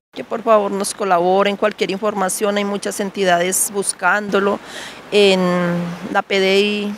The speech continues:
la estación que existe acá en el lugar, existen nuestros números telefónicos, cualquier información la agradecemos al respecto,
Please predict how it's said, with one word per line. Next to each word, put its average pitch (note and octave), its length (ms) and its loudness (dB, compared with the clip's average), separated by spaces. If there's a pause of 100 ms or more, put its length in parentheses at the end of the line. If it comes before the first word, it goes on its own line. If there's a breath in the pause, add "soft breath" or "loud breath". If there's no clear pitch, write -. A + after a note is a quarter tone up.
(160)
la G3 60 -2
estación G3 440 -2
que G3 160 -4
existe A3+ 380 -4
acá G#3 160 0
en G3 80 0
el G3 80 0
lugar, F3 380 -2
existen G3+ 400 -10
nuestros G3+ 260 -6
números F#3 380 -6
telefónicos, F#3+ 680 -4
cualquier F#3 280 -6
información F#3+ 540 -6
la E3+ 60 4
agradecemos F#3 760 -2
al F3 120 -4
respecto, - 580 -8